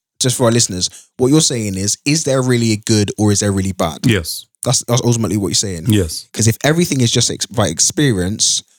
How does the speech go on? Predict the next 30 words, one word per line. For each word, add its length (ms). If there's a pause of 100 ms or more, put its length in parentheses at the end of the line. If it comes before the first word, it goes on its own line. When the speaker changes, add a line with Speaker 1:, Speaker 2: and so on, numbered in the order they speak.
(160)
Speaker 1:
what, 160 (220)
can 160
we 100
really 240
call 220
something 320
good? 260
Can 140
we 80
really 180
call 160
something 300
bad? 280
Speaker 2:
Mm-hmm, 440
mm-hmm. 340
Speaker 1:
And 40
I 100
think 360
that's 180
a 60
great 280
point 220
to 100
make. 380 (280)
And 80
I 40
think 200 (220)
ultimately, 680
at 60
the 80